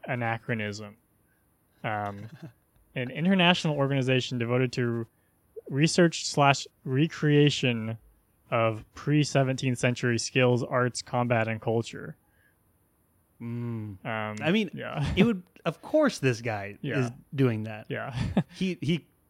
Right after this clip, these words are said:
Speaker 2: he kind of, like, created the whole genre of video games
Speaker 1: Mm-hmm.
Speaker 2: doing the same thing.
Speaker 1: Yeah. He was obviously, like, really into D and D.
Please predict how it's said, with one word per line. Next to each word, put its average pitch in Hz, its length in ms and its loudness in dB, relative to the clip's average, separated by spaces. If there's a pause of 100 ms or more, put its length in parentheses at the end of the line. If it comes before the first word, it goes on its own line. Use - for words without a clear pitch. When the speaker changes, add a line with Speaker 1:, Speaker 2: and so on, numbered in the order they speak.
Speaker 2:
he 147 280 0 (340)
kind 156 340 0
of, 143 160 2
like, 127 260 0
created 120 540 0
the 120 80 0
whole 123 200 0
genre 117 460 0
of 120 160 -4
video 117 240 -2
games 113 460 -6 (500)
Speaker 1:
Mm-hmm. 110 320 -8
Speaker 2:
doing 127 220 4
the 117 100 0
same 110 260 -2
thing. 107 360 -6 (240)
Speaker 1:
Yeah. 104 240 -10 (340)
He - 100 -4
was 117 140 -2
obviously, 156 460 6
like, 117 240 0 (1200)
really 135 240 4
into 123 120 0
D 123 180 0
and 123 100 -2
D. 113 340 -4